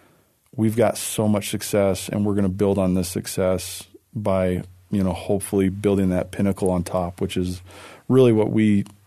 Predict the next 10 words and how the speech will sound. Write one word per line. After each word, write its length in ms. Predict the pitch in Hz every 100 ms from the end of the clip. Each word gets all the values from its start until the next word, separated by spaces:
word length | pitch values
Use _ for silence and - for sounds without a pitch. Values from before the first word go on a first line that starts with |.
| _
you 240 | - 107 101
know, 260 | 101 101
as 140 | 95 95
I 140 | 104
see 260 | 98 - 95
as 160 | 95
the 80 | 95
Warriors, 560 | 90 92 92 92 90 92
is 200 | 92 90
helping 500 | 101 104 101 98 95